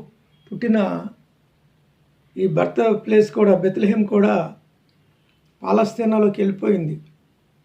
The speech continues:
తర్వాత బెయేర్షెబా అబ్రహాం గారు నివసించిన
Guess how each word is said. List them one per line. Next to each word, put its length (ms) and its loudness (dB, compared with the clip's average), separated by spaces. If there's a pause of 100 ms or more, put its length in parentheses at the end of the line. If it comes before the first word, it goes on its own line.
(1800)
తర్వాత 420 0 (1800)
బెయేర్షెబా 800 2 (680)
అబ్రహాం 480 0 (120)
గారు 220 4 (1300)
నివసించిన 560 0